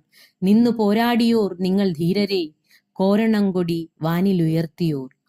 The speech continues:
ഓർമ്മയുണ്ടൊരീ വള്ളിച്ചിറയുടെ പാടശേഖരം കോരിത്തരിക്കുന്ന സുപ്രദീപ്തമാം പോരാട്ടഗാഥകൾ,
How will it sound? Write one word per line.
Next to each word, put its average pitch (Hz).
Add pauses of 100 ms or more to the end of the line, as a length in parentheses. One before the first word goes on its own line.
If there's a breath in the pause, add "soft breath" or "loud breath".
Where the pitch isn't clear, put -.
(800 soft breath)
ഓർമ്മയുണ്ടൊരീ 269
വള്ളിച്ചിറയുടെ 226 (320)
പാടശേഖരം 220
കോരിത്തരിക്കുന്ന 196 (320 soft breath)
സുപ്രദീപ്തമാം 226
പോരാട്ടഗാഥകൾ, 226